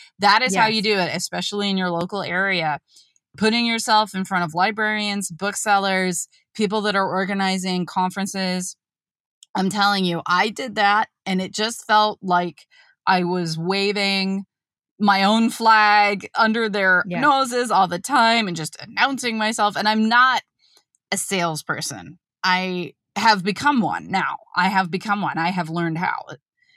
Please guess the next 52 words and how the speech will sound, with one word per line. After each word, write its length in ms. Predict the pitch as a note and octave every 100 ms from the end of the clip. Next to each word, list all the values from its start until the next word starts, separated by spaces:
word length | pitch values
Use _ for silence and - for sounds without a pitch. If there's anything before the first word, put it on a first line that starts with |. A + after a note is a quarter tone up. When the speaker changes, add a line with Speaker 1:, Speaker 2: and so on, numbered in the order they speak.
| _
Speaker 1:
especially 460 | F3+ A3 A#3 A3+ G#3
when 140 | G3
you're 140 | F#3+
doing 440 | F3 F#3 F#3 F3+ E3
hand 320 | F#3 F#3+ F#3+
selling 380 | - F3 E3 E3
at 100 | D3+
a 60 | D3+
table 480 | - F3 E3+ D#3+
in, 100 | D#3+
like, 180 | D#3+ D#3
a 60 | E3
festival 540 | - E3+ - D3+ D3+
or 80 | F3
something 360 | - F#3+ G3 G3
like 180 | F3+
that. 200 | - D#3
You 180 | F#3+ A3+
absolutely 880 | F#3 D3+ - - D#3 F#3 G3 D3+ E3 -
have 140 | D3 -
to. 140 | - -
You've 260 | E3 G3
gotta 280 | F3+ F3 D#3+
learn 200 | D#3+ E3
how 120 | F3
to 100 | D#3
do 140 | F3 -
that. 140 | - - _ - - - -
And 100 | A#3
I'm 140 | A#3
telling 320 | B3+ E4+ F4 A3
you, 140 | F3+
all 260 | E3+ F#3 D#4
the 100 | F4
efforts 380 | B3 - A3+ -
that 200 | G3 F3+
you're 120 | F3+
putting 340 | E3+ G3+ A3 A#3+
in 160 | F#3+
right 220 | F3+ E3+ F3+
now, 440 | F#3 E3+ D#3+ D#3+ - _ _ _ E3+
they 140 | F#3+
will 240 | F3+ F#3 F3
pay 280 | A#3 A3
off, 280 | G#3 D#3 -
because 460 | - D#3+ G3 F3 E3
I 120 | C#3+
was 140 | G3+ G#3+
published 360 | A#3 A3+ -
in 80 | F#3+
twenty 280 | - G3+ A#3+
thirteen. 680 | C4 A#3+ - G3 F#3 F3+